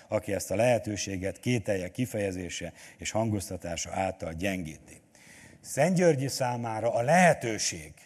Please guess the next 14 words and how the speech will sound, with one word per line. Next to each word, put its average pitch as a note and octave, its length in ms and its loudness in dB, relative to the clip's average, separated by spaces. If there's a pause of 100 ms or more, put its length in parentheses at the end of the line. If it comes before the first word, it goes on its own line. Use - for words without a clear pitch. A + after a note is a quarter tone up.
(680)
hogy A2+ 140 -2
a A#2+ 60 4
helyzet, A#2 540 2 (600)
ö, G#2 160 -6 (140)
gyökeresen G2+ 600 -4
megváltozzon, A#2+ 800 -6 (320)
mind D3+ 300 2
tehát A#2+ 340 0
az A2 100 -6
ember A2+ 320 -4
biológiai, A2 720 -2
mind A#2 180 -8
pedig A2 340 -8
társadalmi F#2 720 0